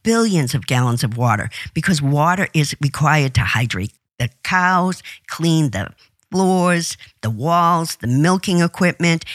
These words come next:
and for flushing purposes. Also, a cow can drink up to twenty-five gallons of water a day. So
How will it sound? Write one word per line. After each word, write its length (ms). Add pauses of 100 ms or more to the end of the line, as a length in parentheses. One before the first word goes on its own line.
(140)
and 160
for 140
flushing 640
purposes. 680 (600)
Also, 520
a 100
cow 360
can 240
drink 420 (120)
up 200
to 120
twenty-five 760
gallons 380
of 120
water 300
a 60
day. 360 (920)
So 420